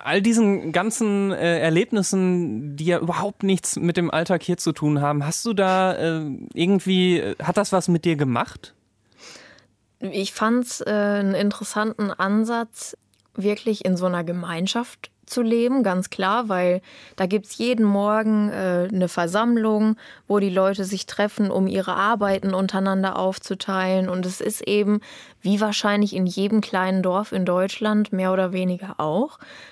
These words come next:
Speaker 2: äh, dass man eine viel, äh, stärkere Gemeinschaft hat. Also, äh, natürlich, wenn ich jetzt hier in Dortmund bei meinem Nachbar klingel und nach Zucker frage, kriege ich auch Zucker. Aber es ist eben doch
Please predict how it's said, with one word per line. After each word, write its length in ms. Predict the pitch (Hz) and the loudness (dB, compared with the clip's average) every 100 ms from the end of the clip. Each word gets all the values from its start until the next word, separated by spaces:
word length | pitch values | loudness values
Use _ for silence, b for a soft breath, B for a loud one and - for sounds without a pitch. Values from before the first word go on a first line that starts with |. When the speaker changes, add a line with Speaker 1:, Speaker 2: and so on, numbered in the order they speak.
| B | B
Speaker 2:
äh, 180 | - 190 | -2 -2
dass 220 | 196 196 | -2 -2
man 160 | 202 196 | 2 2
eine 100 | 190 | 2
viel, 640 | - - 233 240 233 226 - - | -2 0 4 4 4 0 -4 -6
äh, 200 | 208 208 | -4 -2
stärkere 600 | - 214 233 226 214 190 | 0 0 0 0 0 0
Gemeinschaft 720 | 180 190 220 294 170 - - | 2 2 0 -2 -4 -6 -10
hat. 240 | - - | -12 -4
Also, 340 | 180 175 180 175 B B B - | -2 2 2 0 B B B -8
äh, 140 | 175 - - | -6 -6 -4
natürlich, 540 | 180 170 - 202 190 | -4 -2 2 2 2
wenn 140 | 185 180 | 0 -2
ich 100 | 185 | -2
jetzt 300 | 190 - - | -2 -4 -8
hier 320 | - 185 190 | -8 -4 -2
in 140 | 185 175 | 0 0
Dortmund 440 | 170 175 196 190 | 0 0 0 0
bei 120 | 180 | 0
meinem 260 | 175 175 175 | 0 0 0
Nachbar 360 | 160 175 196 185 | -4 -4 -4 -4
klingel 360 | 196 190 190 | -2 0 0
und 160 | 185 175 | -2 -4
nach 160 | 180 | -6
Zucker 340 | - 190 196 196 | -4 -4 -2 -4
frage, 480 | - 190 190 190 196 B B - | -4 -2 0 -2 -4 B B -6
kriege 220 | - 190 | -2 0
ich 140 | 180 | 0
auch 180 | - 220 | 0 0
Zucker. 400 | - 170 185 160 | -2 -4 -4 -4
Aber 240 | 180 180 | 0 0
es 100 | 185 | 0
ist 180 | 220 220 | -2 -4
eben 280 | - 254 240 | 0 2 2
doch 260 | 226 226 | 2 -2